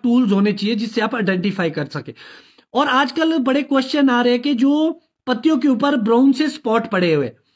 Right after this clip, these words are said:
कुछ मुड़े हुए हैं, कुछ ब्राउन, वो basically वायरस है। अ, लीफ कर्ल या पीला पीला से अगर दाग पड़े हैं, तो वो मोज़ेक वायरस है। इन दोनों भी बीमारी का कोई भी इलाज नहीं है। वक्त के साथ साथ क्या होगा,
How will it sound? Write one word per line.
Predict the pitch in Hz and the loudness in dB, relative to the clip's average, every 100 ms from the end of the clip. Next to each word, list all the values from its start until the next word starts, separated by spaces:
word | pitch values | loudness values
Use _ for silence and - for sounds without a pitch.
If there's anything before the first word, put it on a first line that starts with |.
| _ _ _ _ - | _ _ _ _ -8
कुछ | 190 202 196 262 269 | -4 -2 -2 -2 2
मुड़े | 262 214 240 | 4 4 4
हुए | 254 254 254 | 4 4 4
हैं, | 262 | 2
कुछ | 277 254 254 | 0 -2 0
ब्राउन, | 196 190 - - _ 214 | 0 -2 -4 -12 _ -2
वो | 294 339 233 | 0 2 2
basically | 240 302 - 269 285 | 2 0 0 2 2
वायरस | 214 208 214 208 170 | 2 2 2 0 -4
है। | 117 _ _ _ _ _ - | -6 _ _ _ _ _ -6
अ, | 175 185 185 180 175 | -2 -2 -2 -2 -2
लीफ | 180 226 247 - | 0 2 0 0
कर्ल | 240 254 240 - _ - | 0 0 -2 -6 _ -6
या | 180 226 | -2 -2
पीला | 226 220 240 | -2 -2 0
पीला | 240 247 240 | 0 0 0
से | 240 240 | 0 0
अगर | 226 233 | 0 0
दाग | 196 208 214 | 0 0 0
पड़े | 214 220 | -2 -2
हैं, | 233 | 0
तो | 285 | 0
वो | 240 226 | 2 2
मोज़ेक | 196 180 185 220 196 | 2 0 0 -2 -2
वायरस | 185 180 160 | -2 -2 -4
है। | 170 - - _ 247 | -8 -12 -20 _ -2
इन | 320 359 294 | 0 2 0
दोनों | 175 214 247 330 359 | 2 4 4 4 4
भी | 330 339 | 4 4
बीमारी | 262 247 233 233 247 | 4 2 2 2 0
का | 254 | 0
कोई | 254 233 247 262 | -2 0 2 4
भी | 247 | 2
इलाज | 269 180 165 156 139 | 2 0 -2 -2 -4
नहीं | 139 | -4
है। | 113 - _ _ _ _ _ _ _ _ _ _ _ _ _ _ _ _ _ _ _ _ - | -6 -10 _ _ _ _ _ _ _ _ _ _ _ _ _ _ _ _ _ _ _ _ -12
वक्त | 131 190 269 - | -2 -2 -2 -6
के | - 311 | -4 -4
साथ | 311 226 | -2 -2
साथ | 233 233 | 0 -2
क्या | 233 240 214 | -2 0 0
होगा, | 190 190 220 269 | 0 0 0 -2